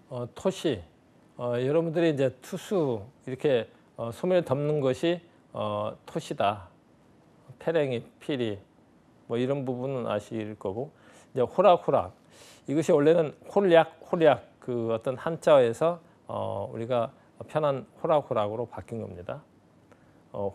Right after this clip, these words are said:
홀의 자식, 훌의 자식. 이거는, 어, 혼호자식, 그러니까 오랑캐의 자식이란 뜻. 이것이, 어, 한자음에서 홀의 자식 또는 훌의 자식을 쓴다는 거죠.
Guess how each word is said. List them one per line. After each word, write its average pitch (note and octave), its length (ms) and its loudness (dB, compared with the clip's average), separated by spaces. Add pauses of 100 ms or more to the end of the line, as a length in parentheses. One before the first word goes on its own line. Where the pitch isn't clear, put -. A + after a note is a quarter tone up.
홀의 E3 220 6
자식, A#2+ 380 2
훌의 E3 260 0
자식. A2 420 0 (760)
이거는, C#3 500 0 (280)
어, G2+ 220 -4
혼호자식, E3+ 880 2 (480)
그러니까 A2+ 200 -2
오랑캐의 D#3 460 6
자식이란 C3 720 0
뜻. A2+ 220 -4 (240)
이것이, C3 480 -2 (240)
어, G2 540 -4
한자음에서 C#3+ 840 0
홀의 D3 220 -2
자식 A#2 320 -2
또는 C#3 160 -4
훌의 D3+ 260 -6
자식을 A2+ 320 -6
쓴다는 G#2+ 400 -8
거죠. F#2 280 -12